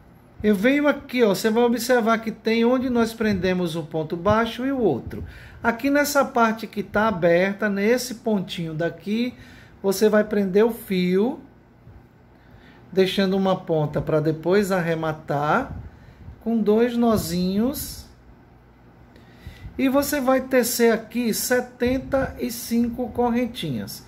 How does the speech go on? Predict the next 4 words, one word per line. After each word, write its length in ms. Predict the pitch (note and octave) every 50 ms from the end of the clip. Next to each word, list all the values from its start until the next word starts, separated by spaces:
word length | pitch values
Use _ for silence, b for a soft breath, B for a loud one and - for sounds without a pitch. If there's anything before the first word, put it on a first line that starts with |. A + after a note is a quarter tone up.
| B B B B B B B
Uma, 640 | - F#3+ G3 G#3 A3 A#3 A#3 B3 B3 B3+ C4+ C4+ C4 - B B B B B B B B - _ -
duas, 800 | F3+ E3 G#3 G#3+ G#3+ A3 A3 A3 A3 A3 G#3+ G#3+ - - - - - - - _
três, 800 | - G#3 G3 G3+ G3 G3 G3 G3 G3+ G3 G3+ - - - - - - - -
quatro, 760 | G3 F#3+ F#3 F3+ F#3 F#3 F#3 - - - F#3+ F#3 F#3 F#3